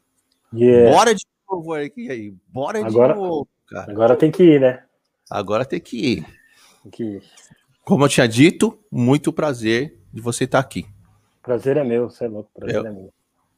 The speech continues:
Speaker 2: é uma honra, mano.
Speaker 1: Não, honra minha.
Speaker 2: Uma honra
Speaker 1: <laughs>
Speaker 2: porque, assim, eu te vi, eu, eu fui no Hip Hop D J.
Speaker 1: Que louco, que louco.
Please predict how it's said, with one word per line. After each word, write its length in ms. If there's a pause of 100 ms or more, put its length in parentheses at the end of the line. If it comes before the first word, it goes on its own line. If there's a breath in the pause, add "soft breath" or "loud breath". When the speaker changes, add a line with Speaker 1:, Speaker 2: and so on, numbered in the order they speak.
(100)
Speaker 2:
é 100
uma 300
honra, 260
mano. 300 (1040)
Speaker 1:
Não, 240
honra 160
minha. 240
Speaker 2:
Uma 180
honra 260
Speaker 1:
<laughs> 40
Speaker 2:
porque, 240
assim, 500 (1400)
eu 260
te 180
vi, 260
eu, 420
eu 200
fui 240
no 1200 (220)
Hip 220
Hop 180
D 140
J. 280 (1120)
Speaker 1:
Que 100
louco, 360
que 120
louco. 440